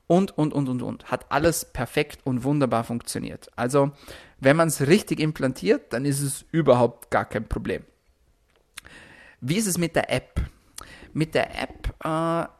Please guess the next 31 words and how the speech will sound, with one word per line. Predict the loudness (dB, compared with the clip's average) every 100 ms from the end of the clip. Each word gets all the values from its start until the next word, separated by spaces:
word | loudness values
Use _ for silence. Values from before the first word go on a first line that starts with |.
| -8
hatte | -4 -4 -4
ich | -6
am | -6 -6
Anfang | -10 -10 -6 -6 -4 -6 -8
ein | -6
bisschen | -4 -4
Schwierigkeiten. | -4 -2 -4 -4 -8 -10 -10 -12 -16 -16 -20 -20 -20 -20 -20 _ _ _ _ _ 4
Denn | 4 6 2 0
es | -6 -4
hatte | -2 -2 0
mir | 0
am | 0
Anfang | 0 0 -2
einen | -2 0 0 0 -2
zu | -2 0
hohen | 2 2
Wert | 2 0 -2
angezeigt. | -6 -6 -8 -4
Also | 0 0
ich | 0
hab | -2
den, | 0 0 0 -4
ich | -4
hab | -6 -6 _ _
den | -2 0
Sensor | 0 0 0
implantiert | -2 -2 -4 0 2 2
und | 2
ich | 0 0
hatte | 0 2 2 2
einen, | 0 2 2 2